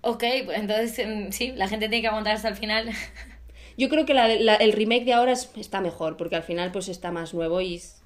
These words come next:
Speaker 2: los efectos especiales molan más.
Speaker 1: ¿De qué
Speaker 2: Que
Speaker 1: año
Speaker 2: yo
Speaker 1: es el
Speaker 2: quiero
Speaker 1: remake?
Speaker 2: segunda parte. No lo sé, pero debe
Speaker 1: Ah,
Speaker 2: ser
Speaker 1: no
Speaker 2: como
Speaker 1: sé.
Speaker 2: el dos mil algo.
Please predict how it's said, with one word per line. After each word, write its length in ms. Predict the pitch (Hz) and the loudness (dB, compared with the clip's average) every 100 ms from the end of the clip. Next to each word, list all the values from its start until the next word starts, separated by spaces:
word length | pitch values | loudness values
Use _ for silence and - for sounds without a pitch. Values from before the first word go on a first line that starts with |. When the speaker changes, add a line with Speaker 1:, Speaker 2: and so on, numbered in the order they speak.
| - - | -20 -16
Speaker 2:
los 180 | 196 185 | -12 -8
efectos 320 | 190 190 202 | -6 -4 -6
especiales 360 | 196 196 170 | -6 -4 -4
molan 260 | 165 165 165 | -2 -6 -8
más. 300 | 160 180 - _ 220 | -10 -12 -20 _ 0
Speaker 1:
¿De 120 | 226 | 0
qué 60 | |
Speaker 2:
Que 60 | 254 | 2
Speaker 1:
año 80 | 240 | 0
Speaker 2:
yo 40 | 226 | 2
Speaker 1:
es 40 | |
el 60 | 220 | 2
Speaker 2:
quiero 140 | 214 | 2
Speaker 1:
remake? 140 | 208 240 | 2 0
Speaker 2:
segunda 220 | 175 156 | 0 -4
parte. 280 | 156 - - - _ - - - | -10 -18 -20 -20 _ -20 -20 -10
No 120 | - 247 | 0 4
lo 120 | 254 | 4
sé, 200 | 254 233 | 4 2
pero 140 | 214 | 4
debe 120 | 214 233 | 4 4
Speaker 1:
Ah, 40 | |
Speaker 2:
ser 140 | 254 | 2
Speaker 1:
no 40 | 196 | 0
Speaker 2:
como 160 | 233 | 0
Speaker 1:
sé. 80 | 202 | 0
Speaker 2:
el 80 | 190 | 0
dos 160 | 185 214 | 0 0
mil 140 | 185 | 0
algo. 420 | 160 160 160 - | 0 -2 -6 -10